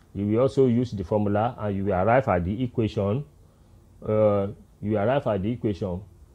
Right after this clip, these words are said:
where you have Q is equal to charge, is equal to capacitance, and they put, substitute inside the formula, you will now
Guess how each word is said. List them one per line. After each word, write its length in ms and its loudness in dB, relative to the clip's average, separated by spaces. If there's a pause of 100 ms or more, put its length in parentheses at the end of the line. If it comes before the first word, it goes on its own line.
(300)
where 240 4
you 160 4
have 280 2
Q 400 -2
is 100 -8
equal 160 0
to 140 -4
charge, 300 -6
is 120 -6
equal 160 -6
to 140 -8
capacitance, 640 -6 (480)
and 120 -4
they 60 0
put, 320 -4 (140)
substitute 320 -4
inside 260 0
the 80 -4
formula, 500 -2 (420)
you 100 -4
will 80 0
now 160 2